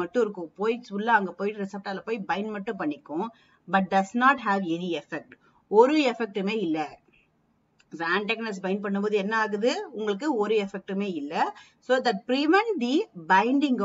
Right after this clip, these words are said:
of agonist. இந்த concept புரிஞ்சுக்கோங்க நல்லா தெளிவா. So அந்த antagonist பைண்ட் பண்றதால உங்க agonist அப்படியே வெளில ஃப்ரீயாவே இருந்துருது. So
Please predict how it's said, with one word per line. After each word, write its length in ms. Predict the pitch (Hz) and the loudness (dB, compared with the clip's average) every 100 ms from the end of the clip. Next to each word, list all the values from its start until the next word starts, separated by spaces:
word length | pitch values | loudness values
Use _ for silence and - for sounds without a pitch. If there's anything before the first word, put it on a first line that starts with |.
| 247 | 2
of 60 | - - _ 160 | 2 -4 _ -10
agonist. 500 | - 135 151 147 - _ _ _ - | -10 -10 -10 -12 -14 _ _ _ -14
இந்த 100 | 190 190 | -10 0
concept 360 | 208 220 240 - | 0 0 -6 -2
புரிஞ்சுக்கோங்க 440 | 202 202 - 156 147 | -2 -2 -6 -8 -6
நல்லா 140 | 143 147 | -8 -6
தெளிவா. 320 | 151 156 185 311 453 - _ _ | -4 -2 2 2 2 -6 _ _
So 40 | 202 | -2
அந்த 100 | 190 196 | 2 2
antagonist 500 | 254 262 247 220 - | 0 -4 -4 -8 -6
பைண்ட் 200 | 170 175 | -4 -4
பண்றதால 480 | 151 151 147 151 160 165 | -6 -8 -4 -4 -4 -4
உங்க 120 | 175 170 | -4 -4
agonist 320 | 202 240 214 | -4 -6 -6
அப்படியே 300 | 170 196 233 247 | -2 2 2 2
வெளில 200 | 196 214 208 | -2 -2 -2
ஃப்ரீயாவே 380 | 208 214 208 226 190 | 0 0 4 4 4
இருந்துருது. 440 | 160 151 143 151 165 - - | -2 -10 -8 -6 -6 -10 -20
So 60 | _ | _